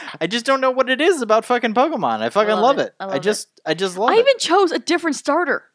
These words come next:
Speaker 1: Yeah, me too.
Speaker 2: I never
Speaker 1: I chose Owlet.
Speaker 2: And I chose, um,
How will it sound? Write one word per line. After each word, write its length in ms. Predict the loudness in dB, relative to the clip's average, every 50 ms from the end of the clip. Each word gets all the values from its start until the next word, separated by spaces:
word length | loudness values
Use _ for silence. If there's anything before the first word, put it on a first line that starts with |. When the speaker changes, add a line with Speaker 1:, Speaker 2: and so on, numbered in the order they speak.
| _ _ -6
Speaker 1:
Yeah, 180 | -2 0 0 0
me 100 | -2 -4
too. 240 | -6 -6 -8 -8 -8 -4 _ 2
Speaker 2:
I 160 | 2 2 2 0 -2 -2 -2 0
never 380 | 2 4 4 4 2 2 0 2
Speaker 1:
I 40 | 2
chose 220 | 0 -2 -4 -4
Owlet. 380 | -4 -4 -4 -4 -6 -10 -12 _ _ _ _ _ _ _ _ _ _ _ _ _ -2
Speaker 2:
And 80 | -2
I 100 | 0 -2
chose, 380 | -2 -4 -4 -4 -4 -4 -6 -6
um, 460 | -4 -2 -2 -2 -4 -4 -6 -8 -10